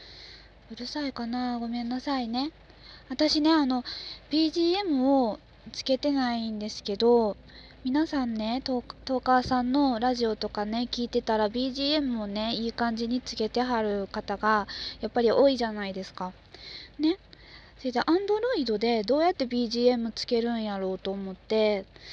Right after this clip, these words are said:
うーん、ね、わからないんですよね、やり方がね。その、私の後ろで、その、音楽を流した、もう、ね、あの、なんやろ、このスマホ使わずに音楽を流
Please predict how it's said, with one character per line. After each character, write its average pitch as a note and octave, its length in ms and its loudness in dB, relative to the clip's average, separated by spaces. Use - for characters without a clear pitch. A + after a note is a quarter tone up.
う - 20 -8
ー A#3 40 -4
ん、 G#3+ 1120 -6
ね、 C#4 280 0
わ B3 160 -2
か D#4+ 160 0
ら F4 140 0
な D#4+ 180 0
い A#3 140 -2
ん G#3 60 -6
で G#3 100 -4
す - 120 -8
よ G3+ 140 -6
ね、 A3+ 140 -4
や A#3 100 0
り A#3+ 160 -2
方 B3 320 -2
が B3 140 -2
ね。 C#4 240 -2
そ C#4+ 100 -4
の、 C4 120 0
私 F4 400 0
の F#4+ 340 0
後 F4+ 360 0
ろ C4 40 0
で、 C4 400 2
そ - 120 -10
の、 B3+ 240 -2
音 C#4+ 160 0
楽 B3 340 4
を G#3 300 4
流 G3+ 60 -8
し - 100 -8
た、 A#3+ 160 2
も A#3 220 -2
う、 G3 40 -10
ね、 A3 120 -2
あ G3+ 100 0
の、 G3+ 220 -4
な A3+ 100 -4
ん A3+ 60 0
や G#3+ 80 0
ろ、 G3 160 -4
こ B3 120 -4
の A#3+ 120 -2
ス D4+ 160 -2
マ D#4 180 6
ホ D#4+ 140 2
使 - 320 4
わ F4 160 8
ず D4 160 0
に D#4+ 180 0
音 C#4+ 140 2
楽 A3+ 240 0
を G3+ 300 2
流 G3+ 80 -2